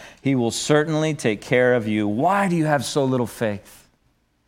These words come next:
Don't worry about these things, saying, "What will we eat or drink or wear?" These things dominate the thoughts of unbelievers, but your heavenly Father already knows your needs. So what do we do? Seek the kingdom.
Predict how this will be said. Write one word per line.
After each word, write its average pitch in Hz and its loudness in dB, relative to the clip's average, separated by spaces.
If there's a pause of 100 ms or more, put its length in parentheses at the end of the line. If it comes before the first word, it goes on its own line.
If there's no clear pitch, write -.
(640)
Don't 110 -10
worry 180 4
about 170 4
these 143 0
things, 123 0
saying, 139 0
"What 156 4
will 165 2
we 151 2
eat 156 2
or 143 2
drink 147 0
or 131 0
wear?" 143 2 (260)
These 165 2
things 170 0
dominate 170 4
the 135 -6
thoughts 143 2
of 131 0
unbelievers, 120 0
but - -4
your 110 0
heavenly 147 0
Father 143 2
already 139 4
knows 135 0
your 127 -2
needs. 110 -4 (540)
So - -8
what 120 2
do 127 0
we 127 0
do? 104 -2 (240)
Seek - -6
the - -8
kingdom. 76 -8